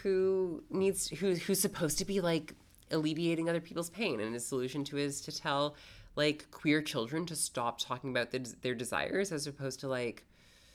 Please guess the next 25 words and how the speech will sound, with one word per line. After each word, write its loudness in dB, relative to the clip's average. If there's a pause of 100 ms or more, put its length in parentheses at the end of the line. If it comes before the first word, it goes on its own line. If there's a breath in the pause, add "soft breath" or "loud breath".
(1160 soft breath)
you -4
know, 6
asking 2
them 2
what 4
they 4
want 4
and 2
need. -2 (360)
And 6
maybe 6
that 4
would 0
be, 0
like, 2
a -2
friend, -6
right? 6
Maybe 2
that 4
would -2
be, -2
like, 2
a 4
youth -2